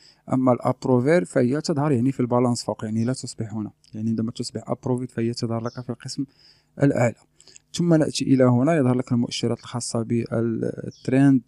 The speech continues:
وكذلك بالنسبة للإمبريسيون، وكذلك ال-، المعاملات. آه، ثم مثلًا إلى هنا، إلى قسم مثلًا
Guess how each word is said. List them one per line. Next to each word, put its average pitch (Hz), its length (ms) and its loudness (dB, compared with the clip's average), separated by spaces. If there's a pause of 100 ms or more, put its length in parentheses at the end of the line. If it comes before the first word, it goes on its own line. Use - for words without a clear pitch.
وكذلك 117 720 -4 (840)
بالنسبة 127 420 0
للإمبريسيون، 123 800 0
وكذلك 117 500 -4
ال-، 113 480 -6 (380)
المعاملات. 117 760 0 (1600)
آه، 147 480 8
ثم 185 280 0 (140)
مثلًا 156 340 0
إلى 135 300 2
هنا، 123 560 2
إلى 127 260 2 (100)
قسم 131 340 0
مثلًا 123 720 0